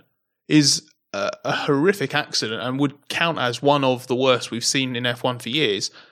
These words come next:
The fact that you've got all three elements there is, it, it, it gut-wrenching, and I, I can only, I can only sort of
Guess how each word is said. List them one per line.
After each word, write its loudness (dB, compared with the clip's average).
The -10
fact 0
that -4
you've -6
got 0
all 2
three 2
elements 0
there -10
is, 0
it, -4
it, -4
it -10
gut-wrenching, 0
and -4
I, 4
I 0
can -2
only, 2
I 4
can 4
only 4
sort -2
of -12